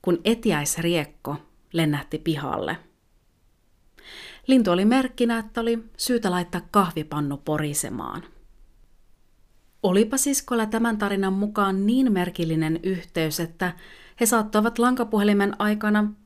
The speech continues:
soittaa toisilleen samanaikaisesti nostamalla luuria, jolloin jäi vähän epäselväksi, että kumpi oli soittaja ja kumpi vastaaja, ja kummalle kyseinen puhelu tuli maksettavaksi.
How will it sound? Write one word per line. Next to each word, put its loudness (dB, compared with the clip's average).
soittaa 0
toisilleen 0
samanaikaisesti 0
nostamalla 2
luuria, 2
jolloin 2
jäi 2
vähän 2
epäselväksi, -2
että -8
kumpi -2
oli 0
soittaja 0
ja 0
kumpi 0
vastaaja, 0
ja 0
kummalle 6
kyseinen 0
puhelu 2
tuli -2
maksettavaksi. -6